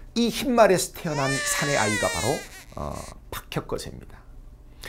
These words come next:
어, 박이라고 하는 성은요, 어, 큰 둥근 팥과 같이 생긴 그런 커다란 알에서, 어, 태어났다고 해서 이 박이라고 하는,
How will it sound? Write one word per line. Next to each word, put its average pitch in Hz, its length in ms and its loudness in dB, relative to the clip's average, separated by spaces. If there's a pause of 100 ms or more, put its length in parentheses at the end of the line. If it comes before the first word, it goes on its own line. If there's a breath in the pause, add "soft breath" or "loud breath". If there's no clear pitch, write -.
(180 loud breath)
어, 143 580 4 (120)
박이라고 226 500 8
하는 180 160 6
성은요, 120 800 -2 (340 soft breath)
어, - 240 -10
큰 - 380 2
둥근 240 460 4
팥과 - 240 -2
같이 135 400 0
생긴 104 500 -4 (340 soft breath)
그런 190 460 6
커다란 - 480 2
알에서, 131 580 2 (300 loud breath)
어, 71 320 -6 (100)
태어났다고 120 600 2
해서 151 380 -2 (200 loud breath)
이 90 140 -4 (120)
박이라고 131 540 0
하는, 131 320 -4